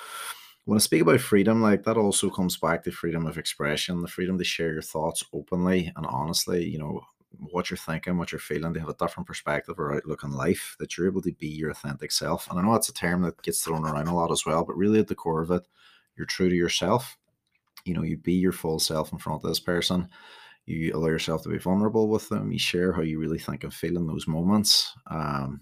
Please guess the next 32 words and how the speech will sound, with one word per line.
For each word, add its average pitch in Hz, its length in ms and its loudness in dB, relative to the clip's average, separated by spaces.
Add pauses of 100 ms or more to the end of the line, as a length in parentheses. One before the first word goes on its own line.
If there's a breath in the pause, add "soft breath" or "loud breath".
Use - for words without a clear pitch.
(140)
and 123 100 0
this 160 140 0
is 127 160 -4
why, 82 140 0
you 110 420 2
know, 85 320 -2
we 85 140 -2
base 87 300 2
this 82 200 0
on 78 160 -2
safety. 82 480 0
Like, 101 240 0
is 92 160 0
this 90 140 0
person 80 320 -2
a 78 40 -8
person 80 340 -4
I 78 80 -2
can - 120 -8
trust? - 380 -2
Do 82 60 -4
they 80 40 -2
respect - 400 -2
me? 90 80 -2
Do 80 100 -4
they 76 100 -2
care 85 240 -2
about 92 200 0
me? 90 80 0
Are 90 100 2
they 80 100 -2
gonna 85 260 -2